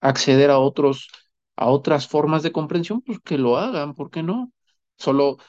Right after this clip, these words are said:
cuidemos cómo le llamamos para no fomentar esta confusión que a veces hay.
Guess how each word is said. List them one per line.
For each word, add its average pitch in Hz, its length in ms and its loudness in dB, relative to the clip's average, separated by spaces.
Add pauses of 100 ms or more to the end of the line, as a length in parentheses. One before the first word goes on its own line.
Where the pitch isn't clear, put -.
(260)
cuidemos 139 440 -2
cómo 127 180 -8
le 113 120 -6
llamamos 120 480 -6
para 113 260 -2
no 135 280 -2 (580)
fomentar 127 720 -2 (380)
esta 127 680 -2 (280)
confusión 135 600 -4
que 156 80 -2
a 147 40 0
veces 131 320 -4
hay. 156 220 -6